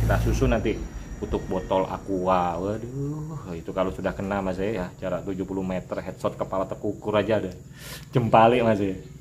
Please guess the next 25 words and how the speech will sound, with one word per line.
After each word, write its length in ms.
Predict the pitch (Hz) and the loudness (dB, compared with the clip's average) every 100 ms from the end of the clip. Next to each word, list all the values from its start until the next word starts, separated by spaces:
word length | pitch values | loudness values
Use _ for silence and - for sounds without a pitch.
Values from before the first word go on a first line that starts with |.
| - - - | -18 -14 -6
Nah, 320 | 98 95 87 | -4 -2 -4
apalagi 320 | - 92 95 104 | -4 -2 0 0
untuk 160 | 92 | -2
seratus 320 | - 95 101 | -4 -6 -4
meter. 320 | 107 98 - 98 | -4 -2 0 2
Aduh, 400 | 98 107 110 - | 2 2 0 -2
sasaran 480 | 107 101 110 110 113 | -4 -2 2 4 2
tekukur 320 | - 127 131 | 0 -2 -2
segini, 400 | - 131 120 110 | -2 0 2 2
ya. 80 | 90 - - | 0 -4 -2
Tekukurnya 400 | 110 113 139 139 | 0 2 2 2
segini, 240 | 117 127 | 2 4
ya, 160 | 98 87 | 2 2
paling 160 | 95 | 0
nggak, 160 | 95 90 | -2 -2
ya, 40 | |
kurang 200 | 95 95 | -2 -2
lebih, 200 | 90 87 | -4 -6
ya. 60 | - - - - - - - - - | -8 -12 -12 -14 -14 -12 -12 -12 -8
Hmm, 200 | 120 110 - - - | -8 -8 -10 -12 -6
sangat 240 | 90 90 90 | -4 -4 -4
enteng 320 | 98 92 98 | -4 -4 -4
sekali, 240 | 92 92 90 | -2 -2 -2
Mas, 160 | 90 | -4
ya. 160 | 85 78 | -8 -10